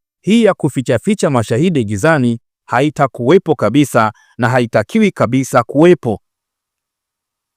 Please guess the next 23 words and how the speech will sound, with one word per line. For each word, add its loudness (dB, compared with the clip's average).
Anasimama 0
hapo 0
wakili 0
wa 2
serikali -2
Nasolo 0
Katuga, -2
yupo -2
kama 0
amechanganyikiwa 0
au 0
ametoka 0
kubeba 0
gunia 0
la 0
mchanga, 0
ni 0
mdogo 2
kama 0
Pilton. 0
Anasema, 0
kwanza 0
anasimama 0